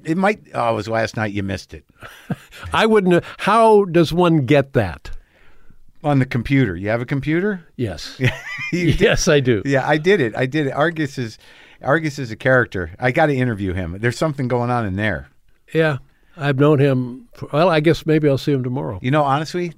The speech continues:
Speaker 1: dude, y-, he still kills. Like, he can, s-, you know, he writes those jokes, man.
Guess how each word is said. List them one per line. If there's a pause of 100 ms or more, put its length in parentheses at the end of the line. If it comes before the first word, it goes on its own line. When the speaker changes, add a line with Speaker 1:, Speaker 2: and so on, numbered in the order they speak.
Speaker 1:
dude,
y-, (200)
he
still
kills. (200)
Like,
he
can,
s-,
you
know,
he
writes
those
jokes,
man.